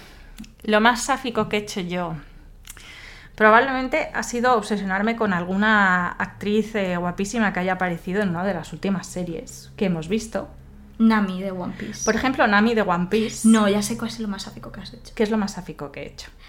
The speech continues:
Speaker 2: Lo más sáfico que ha hecho es pasarse toda la semana mientras veíamos One Piece diciendo que a Nami la sipeaban con otra chica
Speaker 1: <laughs>
Speaker 2: porque lo había visto en el Twitter sáfico y era mentira.
Speaker 1: No, yo ese tweet lo he visto.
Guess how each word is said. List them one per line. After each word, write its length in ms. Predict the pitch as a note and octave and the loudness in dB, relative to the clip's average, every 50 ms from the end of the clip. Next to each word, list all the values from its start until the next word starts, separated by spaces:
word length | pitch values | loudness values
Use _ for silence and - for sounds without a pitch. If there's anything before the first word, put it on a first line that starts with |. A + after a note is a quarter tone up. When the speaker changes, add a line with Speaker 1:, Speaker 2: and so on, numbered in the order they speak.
| - - | -16 -10
Speaker 2:
Lo 80 | - F4 E4+ - B3 | -10 -8 -4 -2 0
más 80 | A3+ | 0
sáfico 400 | A3+ A3+ A3+ A#3 A#3+ A#3 A3+ A3 | 0 0 -2 -2 -2 -2 -4 -4
que 80 | A3 G#3 | -4 -4
ha 100 | F#3+ G3+ | -2 -2
hecho 220 | G#3 G3+ - B3 | -4 -6 -6 -8
es 120 | G#3+ G3+ G3+ | -8 -8 -6
pasarse 800 | - - F#3 G3 - - G3+ G3+ G3 - - - F3 - - - - - - - - | -6 -6 -4 -4 -4 -4 -4 -6 -4 -4 -4 -4 -6 -8 -10 -14 -16 -20 -20 -18 -6
toda 200 | - G#3+ G#3 G#3+ | -4 -2 0 0
la 140 | G#3+ G#3+ A3 | 2 0 0
semana 400 | A3 - A3 G3 F#3+ F#3 F#3 F#3 | 0 -2 -4 -4 -4 -4 -6 -6
mientras 400 | F#3+ G3 G3 G3 G3 F#3 G3 G3 | -6 -6 -6 -6 -6 -6 -6 -4
veíamos 480 | G3 G3 G3 G3+ G3 F#3+ F3+ F3+ F3+ F#3+ | -4 -4 -2 -2 -2 -2 -2 -4 -4 -4
One 280 | G3 F#3+ F#3+ G3 G3 F#3+ | -4 -2 -2 -2 -2 -2
Piece 340 | A3 G#3+ B3+ F4 - - - - | -4 -4 -2 -4 -6 -6 -6 -6
diciendo 680 | G3+ G3+ G#3 G3+ G3+ - A3 G3+ G3 G3+ F#3+ F#3 F#3+ G3 | -4 -2 -2 -4 -2 -2 -2 -2 -2 -2 -4 -4 -4 -2
que 120 | - G3 | -2 -2
a 60 | F#3 | -2
Nami 340 | F3+ F#3+ G#3 G#3 G3+ G3 F#3+ | 0 0 0 0 -2 -2 -2
la 140 | F#3 F#3 G3 | -4 -4 -4
sipeaban 600 | - - G#3 G3+ - G3 G3 F#3 F3+ F3+ F3 F#3 | -4 -4 -6 -4 -2 0 0 0 0 0 -2 -4
con 140 | F3+ F#3+ F#3+ | -4 -6 -6
otra 300 | F#3+ F#3+ F3+ F3+ F#3 F#3 | -6 -4 -4 -6 -2 4
chica 400 | - C#4+ G4 F#4 - - C4 C#4 E4 - - G#4 A4+ - - - | 6 8 8 8 6 8 8 8 8 8 6 2 0 0 -2 -4
Speaker 1:
<laughs> 480 | D4 A#3+ A#3+ - - - - - - - | -2 -2 -2 -4 -6 -6 -8 -10 -4 0
Speaker 2:
porque 240 | A#3+ A#3+ A3+ A#3 G#3 | 2 4 4 6 8
lo 80 | G#3 | 8
había 220 | G#3+ G#3+ G#3+ G#3+ G#3+ | 8 8 6 6 4
visto 220 | G#3+ A3 - G#3+ | 4 2 0 0
en 120 | G#3 G#3 | 0 0
el 140 | G3+ G3+ G3+ | 0 0 -2
Twitter 320 | G3+ A3+ A3+ A3 G#3+ G3 G#3 | -2 -4 -2 0 0 0 0
sáfico 500 | - - A#3 A3+ A#3 - D4 - - F4 - - - - - - - - - - - - - - - - - | 2 2 2 2 4 0 -2 2 2 2 2 2 -2 -8 -10 -8 -8 -6 -6 -8 -12 -16 -16 -16 -16 -4 2
y 80 | A#3 | 4
era 100 | A#3+ A3+ | 6 6
mentira. 460 | A3 G#3+ G3+ G3+ G3 - A3+ A3+ - - - - - - - - - - - - - - - - | 6 4 2 0 -2 -4 -4 -6 -6 -12 -18 -20 -20 -20 -20 -20 -20 -20 -20 -20 -20 -20 -6 0
Speaker 1:
No, 340 | - A#3+ A#3+ C4+ A#3+ G#3 - - - - - - | 2 6 8 8 8 8 6 0 -8 -12 -4 -2
yo 160 | A3 A#3+ E4 | 2 2 2
ese 220 | F4 - E4+ D4 | 2 0 -2 -2
tweet 140 | - D#4 D4+ | -2 -2 0
lo 100 | A#3+ G3 | 2 2
he 40 | F#3+ | 0
visto. 400 | F3+ F3 - - - - - | 0 -2 -6 -8 -8 -8 -8